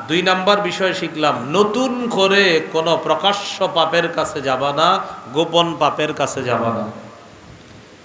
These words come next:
কথাটা মন দিয়ে আবার শোনেন। সূরা আনআমের একশো বিশ নম্বর আয়াত থেকে শিখলাম, নগদ যেই পাপের মধ্যে তোমরা আছো, এটা প্রকাশ্যে হোক, গোপনে হোক, ছেড়ে দাও।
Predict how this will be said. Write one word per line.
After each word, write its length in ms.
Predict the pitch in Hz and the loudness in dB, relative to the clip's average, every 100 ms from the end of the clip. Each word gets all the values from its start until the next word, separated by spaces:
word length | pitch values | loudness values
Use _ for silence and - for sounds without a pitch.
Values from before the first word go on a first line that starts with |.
| - - - - - | -20 -20 -20 -12 -4
কথাটা 320 | 147 170 180 | 0 2 2
মন 260 | 165 160 160 | 2 0 2
দিয়ে 120 | 175 | 2
আবার 200 | 160 170 | 4 2
শোনেন। 380 | - 175 180 170 - - - - - - - - | 2 0 0 -2 -12 -20 -20 -20 -20 -20 -20 -18
সূরা 280 | - 185 196 | -6 2 4
আনআমের 680 | 175 180 190 202 214 226 | 4 4 4 4 4 2
একশো 300 | 185 185 - | 0 0 -2
বিশ 340 | 202 165 170 - | -2 -2 -4 -4
নম্বর 360 | 170 165 185 185 | -4 -2 0 2
আয়াত 260 | 160 170 180 - | 4 2 0 -4
থেকে 260 | 196 196 | -4 -2
শিখলাম, 680 | 196 151 139 139 147 160 180 - - - - - - | -2 -4 -4 0 2 0 -6 -14 -18 -20 -20 -20 -16
নগদ 600 | 123 147 180 180 220 226 | -6 2 2 4 4 4
যেই 200 | - 220 | 2 2
পাপের 520 | 214 185 170 - 202 180 | 2 2 2 2 0 0
মধ্যে 360 | 180 165 185 | -2 -2 -4
তোমরা 400 | 185 175 165 170 | -4 -4 0 2
আছো, 520 | 170 147 - 170 180 180 | 2 0 0 0 2 2
এটা 240 | 156 160 | 0 0
প্রকাশ্যে 580 | 156 156 185 180 - 220 | 0 0 2 0 2 4
হোক, 340 | 185 220 208 | 4 4 0
গোপনে 380 | 143 160 165 151 | -2 -2 0 2
হোক, 280 | 143 190 196 | 2 2 0
ছেড়ে 220 | - 151 139 | -4 -2 0
দাও। 420 | 143 160 185 | 2 2 2